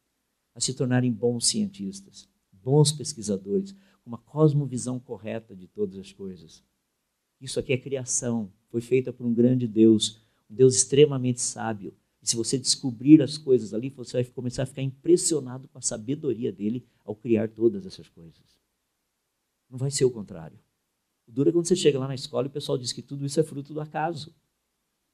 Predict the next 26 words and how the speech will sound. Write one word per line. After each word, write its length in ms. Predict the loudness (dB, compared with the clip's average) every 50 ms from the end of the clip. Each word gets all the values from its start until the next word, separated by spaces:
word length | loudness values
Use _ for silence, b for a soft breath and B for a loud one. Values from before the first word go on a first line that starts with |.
| _ _ _ _ _ _ _ _ _ _ _ _
Fala, 140 | -16 -12 -6
"Rapaz, 920 | 0 2 2 2 2 -2 _ -20 -20 -18 -16 -16 -16 -16 -16 -18 -20 _ _ _ _ _ _ _ _ _ _ _
como 120 | -12 -12 -12
é 20 |
que 80 | -12 _
pode?" 420 | 2 4 6 6 6 4 0 -4 _ _ _ _ _ _ _ _ _ _ _ _ _ _ _ _ _ _
Imaginou 440 | -12 -6 -4 0 6 8 8 8
meu 280 | 10 12 12 12 10 10
carro, 420 | 6 -2 -2 -2 -2 -2 -4 -8 -16 _ _
fruto 300 | -6 -6 -6 -6 -6 -2
do 100 | -2 -2
acaso, 400 | -2 -4 -10 -12 -10 -10 -10 -10
explodiu 560 | -12 -2 6 10 12 12 12 10 6 4 4
uma 140 | 4 2 0
empresa 460 | -2 2 8 12 12 12 12 10 6
lá, 120 | -2 -4
caiu 240 | -6 -4 -2 -2 -2
o 40 | -2
carro 360 | -4 -6 -8 -6 -4 -4 -2
lá 100 | -4 -4
na 120 | -4 -4 -2
frente. 460 | 2 4 4 4 4 4 -2 -12 -14 _ _ _ _ _ _ _ _ _ _ _ _ _ _ _
Não 80 | _ _
faz 160 | -6 -6 -4
sentido 540 | -2 0 -2 -2 -2 -4 -6 -6 -4 0 0
isso. 440 | 0 0 0 -4 -8 -14 -14 -18